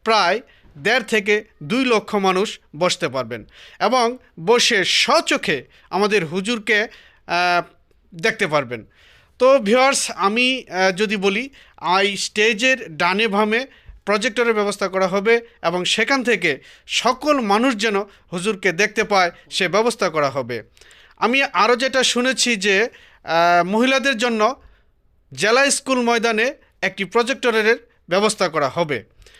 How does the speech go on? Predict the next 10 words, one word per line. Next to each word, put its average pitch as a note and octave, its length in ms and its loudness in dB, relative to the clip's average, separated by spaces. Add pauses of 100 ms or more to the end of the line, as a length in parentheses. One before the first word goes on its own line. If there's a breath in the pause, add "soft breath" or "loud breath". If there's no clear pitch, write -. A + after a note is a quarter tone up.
(220 soft breath)
তো B3+ 180 4
আমি A#3+ 560 2
কথা A#3 220 0
বলতে B3+ 260 0
বলতে A#3+ 320 0 (100)
একেবারে A#3+ 540 0
স্টেজের A#3+ 580 -2
কাছে G3 280 -4
চলে F#3+ 260 -4
আসছি, C4 400 -2